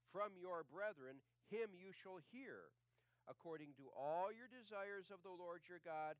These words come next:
in Horeb, in the day of the assembly, saying, 'Let me not hear the voice of the Lord my God, nor let me see this great fire any more, lest I die.' And the Lord said to me,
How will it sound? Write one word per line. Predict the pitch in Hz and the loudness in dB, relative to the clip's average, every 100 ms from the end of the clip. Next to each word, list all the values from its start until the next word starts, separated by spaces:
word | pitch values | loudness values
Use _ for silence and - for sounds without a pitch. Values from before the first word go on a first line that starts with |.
| _ _ | _ _
in | 151 | -6
Horeb, | 156 160 160 135 117 104 - _ - | -6 -2 0 2 0 -2 -6 _ -10
in | 139 | -6
the | 135 | -4
day | 120 135 165 | -2 0 0
of | 185 | -2
the | 185 | -4
assembly, | 185 - 165 156 156 | -6 -4 -4 -4 -6
saying, | 143 170 147 120 113 | -8 -4 -4 -4 -2
'Let | 135 175 160 | 0 0 -2
me | 147 127 | -8 -4
not | 127 214 240 175 | 2 4 2 -2
hear | 143 135 | -6 -4
the | 123 | -6
voice | 113 127 135 131 | -8 -6 -6 -6
of | 127 | -12
the | 117 | -10
Lord | 110 127 139 151 143 _ _ _ _ _ _ _ _ | -8 -4 -4 -6 -10 _ _ _ _ _ _ _ _
my | 127 131 | 0 0
God, | 123 160 185 190 156 | 2 4 6 6 2
nor | 139 131 123 | -4 -2 2
let | 151 - | 0 0
me | 165 139 | -6 -8
see | - 175 196 | -10 -12 -8
this | 180 170 | -8 -8
great | - 170 170 - | -8 -6 -6 -4
fire | 156 160 156 123 | -2 0 0 0
any | 170 240 220 | -2 -2 -4
more, | 196 196 180 | 0 2 2
lest | 143 139 - | 0 -2 0
I | 135 123 | 2 2
die.' | 117 175 185 185 190 190 _ _ _ _ _ | 4 6 6 6 4 2 _ _ _ _ _
And | 127 120 | -6 -4
the | |
Lord | 120 160 190 170 | -2 0 -2 -4
said | - 190 185 | 0 0 0
to | 202 | -8
me, | 160 123 127 | -6 -4 -4